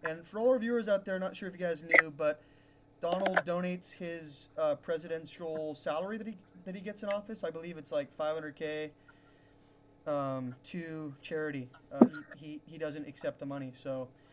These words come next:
we're moving on to, uh, another topic at the bar. Uh, I was down in Newport this weekend. This is something that I just wanted to address, uh, on, on air here in Yard Talk, is I was blown away by the amount of dudes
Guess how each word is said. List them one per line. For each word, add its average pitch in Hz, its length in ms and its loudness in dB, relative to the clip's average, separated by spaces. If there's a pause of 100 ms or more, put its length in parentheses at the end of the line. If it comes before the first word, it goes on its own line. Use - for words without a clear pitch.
(280)
we're 190 80 -4
moving 247 240 8
on 208 400 2 (120)
to, 190 360 -4 (500)
uh, 156 340 4
another 180 360 0
topic 175 420 -2
at 170 120 2
the 151 60 -6
bar. 143 440 2 (220)
Uh, 143 300 -2 (300)
I 156 60 0
was 147 140 -2
down 151 160 0
in 147 100 -4
Newport 143 300 6
this 127 100 -16
weekend. - 260 4
This - 140 -8
is 214 80 -8
something 226 240 -2
that 196 80 4
I 180 60 4
just 160 120 -8
wanted 170 260 -2
to 156 260 -8
address, 143 540 4 (580)
uh, 135 140 10 (260)
on, 143 260 -4
on 147 160 -2
air 139 220 -4
here 139 260 -4
in 135 80 -4
Yard 135 300 -4
Talk, 131 400 -4
is 143 420 -8 (580)
I 208 140 2
was 302 180 0
blown 185 300 6
away 175 280 -2
by 156 140 2
the 151 120 -4
amount 147 240 -2
of 143 80 -6
dudes 143 320 4